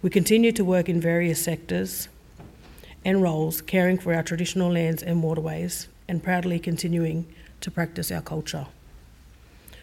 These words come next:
Much like today, traditionally many nations gathered around the coastal Sydney area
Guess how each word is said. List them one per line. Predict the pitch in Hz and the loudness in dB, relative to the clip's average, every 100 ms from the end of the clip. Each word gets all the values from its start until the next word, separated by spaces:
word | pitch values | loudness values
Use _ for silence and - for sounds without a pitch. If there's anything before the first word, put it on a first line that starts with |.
| - - - - - | -20 -20 -20 -20 0
Much | 202 190 185 | 2 4 2
like | 202 208 | 2 0
today, | 196 180 160 175 - - - - - - - - - - - - - - - | 0 0 0 -6 -10 -20 -20 -20 -20 -20 -20 -20 -20 -20 -20 -20 -20 -20 -8
traditionally | - 202 202 202 | 2 4 4 4
many | 190 185 180 | 4 4 4
nations | 175 170 170 160 | 4 0 -2 -4
gathered | - 180 180 165 - - | -2 -2 -2 -6 -8 -2
around | 180 190 202 | 0 2 0
the | |
coastal | 190 170 - 160 | 0 -4 -4 -6
Sydney | 175 165 170 | -4 -2 -2
area | 170 160 165 196 | -4 -4 -4 -6